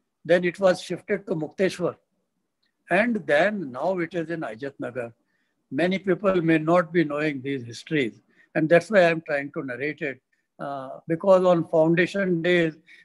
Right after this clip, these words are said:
we should try to know how we have founded all these institutions and, uh, served the national system. I A R I,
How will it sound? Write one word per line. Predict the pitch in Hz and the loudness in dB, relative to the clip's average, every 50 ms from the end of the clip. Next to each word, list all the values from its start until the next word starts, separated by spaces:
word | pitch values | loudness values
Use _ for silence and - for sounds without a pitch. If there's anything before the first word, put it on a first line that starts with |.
| _ _ | _ _
we | - 190 196 196 196 185 | -6 -6 -6 -4 -6 -4
should | 165 196 196 196 196 - | -2 -2 -2 -2 -2 0
try | - 180 180 185 185 180 | 4 4 6 4 4 2
to | 180 - - 208 196 165 | -2 -6 -10 -6 -6 -2
know | 156 170 180 185 180 170 160 - _ _ _ _ _ _ - | 0 2 2 2 2 2 0 -4 _ _ _ _ _ _ -4
how | - 202 214 208 208 | 0 2 2 2 2
we | 202 190 196 185 185 175 | 0 -4 -4 -2 -2 0
have | 170 170 175 175 170 170 165 _ _ _ _ _ _ _ _ _ _ _ - | 0 0 0 -2 -2 -4 -6 _ _ _ _ _ _ _ _ _ _ _ -6
founded | 170 170 170 185 180 185 196 190 180 | -4 -2 -2 -2 -2 0 0 0 0
all | 180 165 165 180 180 | 0 0 0 0 -2
these | 165 170 170 160 151 | 0 -2 -2 -2 -6
institutions | 147 135 - - 180 156 - 175 160 139 - 170 160 151 143 - _ _ _ _ _ - | -12 -14 -10 -8 -10 -8 -6 -6 -8 -6 -4 -4 -4 -4 -6 -10 _ _ _ _ _ -8
and, | - 165 160 160 156 151 | -4 -4 -2 -2 -2 -2
uh, | 160 156 151 147 147 143 139 - _ _ _ _ | -2 -2 -2 -4 -8 -10 -14 -20 _ _ _ _
served | - - 196 202 202 202 190 175 | -4 0 4 4 4 4 2 0
the | 170 185 | -4 -6
national | 160 151 151 151 139 - - - 139 | -6 -6 -8 -8 -8 -8 -8 -8 -8
system. | - - 139 131 - - - 127 113 120 131 _ _ _ _ _ _ _ _ _ _ _ _ _ _ - | -8 -8 -12 -12 -12 -10 -10 -10 -10 -12 -14 _ _ _ _ _ _ _ _ _ _ _ _ _ _ -4
I | 135 131 | 0 4
A | 139 165 185 185 175 | 6 8 8 8 6
R | 160 143 | 4 0
I, | 143 202 | -4 -8